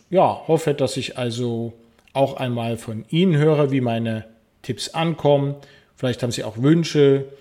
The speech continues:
bezüglich von Themen, die ich vorrangig in der nächsten Zeit mal beleuchten sollte. Und, ähm, ja,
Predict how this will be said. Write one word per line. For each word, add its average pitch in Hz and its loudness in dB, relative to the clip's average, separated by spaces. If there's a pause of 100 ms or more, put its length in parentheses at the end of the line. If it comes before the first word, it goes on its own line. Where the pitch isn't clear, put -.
(240)
bezüglich 127 -4
von 113 -8
Themen, 147 2
die 120 -2
ich - -10
vorrangig 131 0
in 123 -8
der 113 -6
nächsten 113 -8
Zeit 117 -8
mal 113 -10
beleuchten 156 0
sollte. 127 2 (760)
Und, 120 -2 (280)
ähm, 117 -8 (160)
ja, 156 2